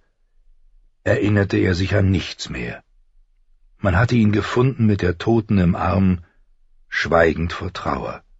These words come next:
Howland Reed, der kleine Pfahlbaumann,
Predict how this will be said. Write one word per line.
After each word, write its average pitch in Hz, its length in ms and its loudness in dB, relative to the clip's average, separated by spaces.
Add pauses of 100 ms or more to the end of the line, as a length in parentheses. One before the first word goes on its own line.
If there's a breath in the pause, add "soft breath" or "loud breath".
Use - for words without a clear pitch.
(1700)
Howland 120 440 4
Reed, 107 440 0 (920)
der 80 120 -10
kleine 87 360 0
Pfahlbaumann, 85 960 2